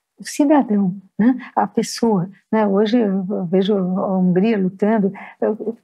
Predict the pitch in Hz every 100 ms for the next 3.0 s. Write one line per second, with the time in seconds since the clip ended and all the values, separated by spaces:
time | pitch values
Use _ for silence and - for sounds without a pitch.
0 | - 196 233 240 240 262 240 175 - 339
1 | 240 277 226 185 - 233 233 240 233 233
2 | - - - 196 220 233 233 220 208 190